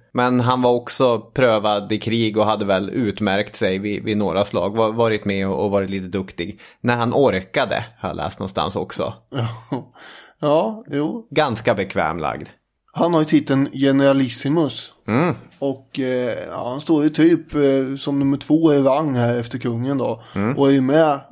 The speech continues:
Speaker 2: eh, i Norge. Och det är ju även Karl Fredrik.
Speaker 1: Just det.
Speaker 2: Och en massa andra, eh, befäl som också är och springer runt där, som inte är ett dugg egentligen pigga på att kriga i Norge av alla ställen.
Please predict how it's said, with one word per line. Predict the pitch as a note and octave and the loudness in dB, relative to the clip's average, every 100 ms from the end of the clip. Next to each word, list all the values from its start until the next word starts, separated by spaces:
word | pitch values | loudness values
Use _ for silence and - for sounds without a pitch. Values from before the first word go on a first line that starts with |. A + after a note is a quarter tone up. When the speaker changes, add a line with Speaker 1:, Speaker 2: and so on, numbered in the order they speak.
| - | -12
Speaker 2:
eh, | C3+ B2+ B2 | -8 -4 -2
i | |
Norge. | C3+ A#2+ A#2 A#2 G#2 - _ _ _ | 0 0 0 -2 -4 -8 _ _ _
Och | - B2+ - | -10 -8 -2
det | C#3+ | 0
är | C#3+ | 2
ju | C#3 C#3 | 2 2
även | B2+ A#2+ B2 | 0 0 -2
Karl | B2+ A#2+ | -2 -2
Fredrik. | B2 A2+ A#2+ A#2 - - _ _ _ _ - | -4 -4 -4 -6 -10 -20 _ _ _ _ -2
Speaker 1:
Just | A#2 A2+ | 0 0
det. | - - | -4 -2
Speaker 2:
Och | |
en | C3 | 0
massa | D3 C#3+ C#3+ | 2 2 2
andra, | C#3 A#2 C#3+ E3+ D#3+ D3+ | 2 2 4 4 4 2
eh, | D3+ D3 C#3+ | 2 0 -2
befäl | C#3+ D#3+ C#3+ C3+ B2+ B2 | -4 0 4 4 4 0
som | C#3 C#3 | 0 0
också | B2+ - F3+ | 0 0 4
är | E3+ D#3 D3+ | 4 4 4
och | C#3 | 4
springer | - C#3+ C#3 | 0 0 2
runt | B2+ B2+ A#2+ | 2 0 2
där, | B2+ B2 A#2 | 2 2 0
som | C3+ C3+ | 0 0
inte | A#2 | 0
är | A#2 | 2
ett | |
dugg | D3 E3 D3+ | 4 4 4
egentligen | C#3 A#2+ D#3 E3 | 2 2 0 2
pigga | E3 C#3+ B2 C3 | 4 2 4 0
på | B2+ A#2+ A#2+ | 0 -2 0
att | C3 | -2
kriga | D3 C3 A#2+ B2 | 0 0 0 0
i | |
Norge | B2+ A#2+ A#2 C3 F3 | 2 2 2 2 4
av | |
alla | D#3+ C3 | 4 0
ställen. | - B2 A#2 | 0 -2 -2